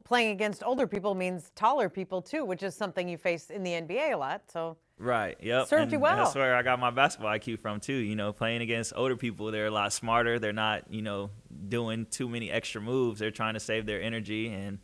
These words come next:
Speaker 2: and stuff like that, so that's how my I Q, uh, in basketball comes
Speaker 1: Yeah.
Speaker 2: too.
Speaker 1: You gotta outsmart them.
Speaker 2: Yep. <laughs>
Speaker 1: I had read about something that your dad did when you were younger,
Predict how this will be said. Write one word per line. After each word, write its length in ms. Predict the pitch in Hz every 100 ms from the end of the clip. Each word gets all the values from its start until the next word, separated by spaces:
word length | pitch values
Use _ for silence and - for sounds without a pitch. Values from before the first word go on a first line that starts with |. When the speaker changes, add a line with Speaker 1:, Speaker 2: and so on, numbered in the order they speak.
| - -
Speaker 2:
and 120 | 104
stuff 240 | - 113 110
like 160 | 107
that, 240 | 120 120 95
so 280 | 101 101 98
that's 180 | 104 107
how 140 | 110
my 240 | 104 95 101
I 60 |
Q, 420 | - 107 104 104 101 -
uh, 280 | 101 92 95
in 100 | -
basketball 440 | 92 101 - 95 95
comes 220 | 101 98
Speaker 1:
Yeah. 100 | 185
Speaker 2:
too. 80 | 104
Speaker 1:
You 100 | 95 - _ _ _ _ _
gotta 220 | - 156 170
outsmart 480 | 180 - 175 277
them. 140 | - 131 _ _ -
Speaker 2:
Yep. 320 | 107 110 120 - 104 -
<laughs> 120 | 104 - _ _ _ _ -
Speaker 1:
I 80 | 240
had 240 | 247 294 233
read 440 | 226 254 294 285
about 340 | 208 226 202
something 460 | - 233 220 233 214
that 160 | 202 196
your 160 | 190
dad 640 | 175 202 190 196 196 190 - _ 180
did 540 | 220 208 170 165 196 208
when 260 | 190 196
you 120 | 185 190
were 100 | 185
younger, 560 | 185 185 196 202 226